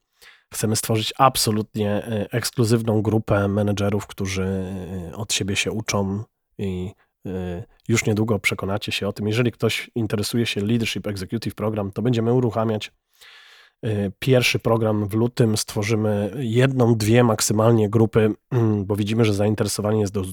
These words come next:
dość duże i program kosztuje trzydzieści pięć tysięcy, to jest roczny program. E, to już jest ze zniżką, bo cena wyjściowa jest czterdzieści pięć tysięcy, więc jeśli was interesuje lep, Leadership Executive Program, to nabraliśmy odwagi, że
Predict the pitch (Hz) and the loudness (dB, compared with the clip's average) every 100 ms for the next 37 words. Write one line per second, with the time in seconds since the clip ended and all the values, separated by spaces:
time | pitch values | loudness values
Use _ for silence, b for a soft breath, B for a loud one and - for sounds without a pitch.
0 | 110 117 110 95 117 107 101 98 104 107 | -8 -2 0 0 0 0 0 0 -2 0
1 | 107 110 _ _ _ _ _ _ _ - | -2 -4 _ _ _ _ _ _ _ -18
2 | - 110 - 110 - 101 110 - - 95 | -2 0 4 2 2 0 0 0 -4 -6
3 | - - 101 - 98 - 101 101 101 95 | -6 -4 -4 -2 -4 -2 -2 -2 -4 -2
4 | 95 101 98 b b b b b b b | -2 -2 -4 b b b b b b b
5 | 95 92 113 113 104 98 98 101 104 - | -6 -2 2 2 0 0 -2 0 -2 -2
6 | 98 92 90 95 92 92 90 98 - - | -2 -4 -6 -6 -4 -4 -4 -4 -4 -4
7 | 90 92 - - 104 95 98 - - 90 | -4 -4 -4 -4 -4 -2 -4 -4 -6 -8
8 | - 98 92 101 98 90 87 95 - 92 | -6 -6 -4 -4 -4 -6 -6 -6 -4 -4
9 | 92 95 92 101 - 107 90 98 - - | -6 -6 -6 -6 -2 -2 0 -2 -4 -10
10 | - - 98 107 101 - 95 95 92 98 | -16 -8 -2 0 0 -2 -4 -4 -6 -6
11 | - 104 87 92 92 92 87 90 - _ | -6 -6 -6 -4 -4 -6 -8 -10 -14 _
12 | _ _ 98 92 95 98 - 95 90 95 | _ _ -8 -4 -4 -4 -4 -4 -4 -6
13 | 104 95 87 | -4 -4 -6